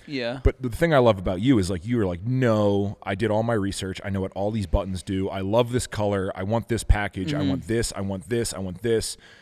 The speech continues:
Speaker 2: And it was like, you did all the research to actually figure out exactly what you want, which is, I think, in my opinion, like, an overanalyzation.
Speaker 1: Mm-hmm.
Speaker 2: And then, like,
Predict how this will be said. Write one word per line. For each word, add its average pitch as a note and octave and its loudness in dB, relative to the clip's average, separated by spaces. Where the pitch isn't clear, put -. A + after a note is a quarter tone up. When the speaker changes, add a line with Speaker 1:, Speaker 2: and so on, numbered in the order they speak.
Speaker 2:
And A#2+ -2
it A#2 -2
was A2+ 0
like, G#2+ 2
you B2 -2
did C3+ 8
all A#2+ 8
the A#2 2
research G#2+ -2
to G2 -8
actually G2+ -4
figure G2 -6
out F2+ -6
exactly F#2+ -4
what A2 -2
you A2+ -2
want, F#2 -6
which G2 -10
is, F2 -8
I G2 -8
think, F#2 -8
in A#2 -2
my A#2+ 4
opinion, G2 0
like, F#2 -4
an F#2 -4
overanalyzation. F#2 -4
Speaker 1:
Mm-hmm. C#3+ -4
Speaker 2:
And A#2+ 2
then, D#3 6
like, B2+ 0